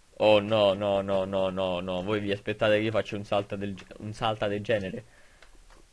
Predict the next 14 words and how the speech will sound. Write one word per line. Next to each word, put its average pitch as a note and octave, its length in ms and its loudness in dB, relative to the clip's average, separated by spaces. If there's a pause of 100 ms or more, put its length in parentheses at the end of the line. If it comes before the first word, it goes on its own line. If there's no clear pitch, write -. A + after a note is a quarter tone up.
(260)
Voi A2 140 -10
siete G#2 240 -6
matti, G#2+ 560 0
matti A#2 260 -6
in A2 80 -6
testa F#2+ 400 -6
siete. - 360 -12 (1300)
Ah, A2 560 0
aspettate G#2+ 500 -4
un A#2 60 0
attimo. B2+ 440 -4 (1500)
Niente, F#2 340 -10
il, F2 280 -12
eh, F#2+ 440 -4